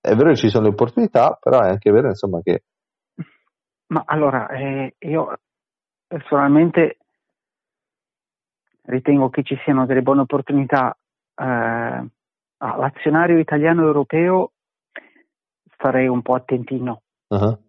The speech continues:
Speaker 2: Non vedo molto bene il futuro dell'Europa sull'azionario.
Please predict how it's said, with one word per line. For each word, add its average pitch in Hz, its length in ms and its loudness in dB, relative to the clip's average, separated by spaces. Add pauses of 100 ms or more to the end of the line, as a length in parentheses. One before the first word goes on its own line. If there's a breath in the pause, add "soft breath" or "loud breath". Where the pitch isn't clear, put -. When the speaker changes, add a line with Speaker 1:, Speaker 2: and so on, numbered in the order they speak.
(160)
Speaker 2:
Non 131 240 -2
vedo 135 260 -2
molto 127 280 0
bene 131 220 0
il 127 100 -6
futuro 131 360 -4
dell'Europa 123 600 0 (540 soft breath)
sull'azionario. 120 880 -2